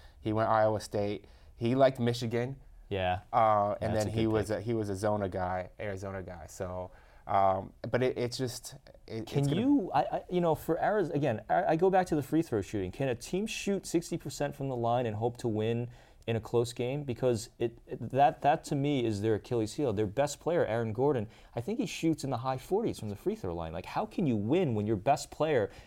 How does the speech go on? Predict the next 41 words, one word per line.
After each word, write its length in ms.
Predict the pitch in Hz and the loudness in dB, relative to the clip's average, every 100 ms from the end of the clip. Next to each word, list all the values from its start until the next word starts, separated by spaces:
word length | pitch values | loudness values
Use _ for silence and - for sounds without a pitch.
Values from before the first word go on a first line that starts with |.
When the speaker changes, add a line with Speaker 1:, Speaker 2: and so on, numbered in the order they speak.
| - - | -8 2
Speaker 2:
really 220 | 220 202 | 4 4
can't 380 | - 165 165 135 | 0 -2 0 2
be 100 | 143 | 2
on 140 | 123 | 2
the 60 | 107 | -2
floor 300 | - 214 247 | 0 2 2
in 60 | |
the 60 | 87 | 0
last 320 | 82 78 - | 0 -2 -4
two 100 | 92 | -8
minutes? 340 | 80 69 - 110 | -8 -10 -12 -4
Speaker 1:
Yeah, 180 | 107 95 | -2 -2
no, 260 | 113 104 110 - - - | -2 0 -2 -4 -10 -8
I, 60 | 117 | -8
I 100 | 113 110 | -6 -4
guess 180 | - 131 | -2 0
their 100 | 123 | 0
hope 220 | 117 123 | 2 2
is 80 | 120 | 2
that 100 | - | -2
they're 120 | - 107 | -2 -2
gonna 200 | 107 104 | -2 -2
be 180 | 110 107 | -2 -2
up 120 | 107 | 0
there, 120 | 101 98 | -2 -2
like, 180 | 98 117 | 0 0
eight 120 | 120 | 2
to, 180 | 107 120 | 0 0
Speaker 2:
<laughs> 0 | |
Speaker 1:
eight 180 | 117 110 | 0 0
to 60 | |
twelve 420 | 98 - 110 107 98 104 113 | -2 2 4 4 2 -8 -8
in 140 | 104 | -4
most 240 | 104 95 | -2 -2
games. 260 | - 107 98 | -4 -4 -4
But 300 | 107 101 107 | -6 -6 -4
you're 140 | 110 113 | -2 -2
exactly 360 | 117 117 113 | -2 -4 -2
right. 220 | 117 131 | 0 0
When 140 | 101 98 | 0 -4
that, 260 | 104 110 | -4 -4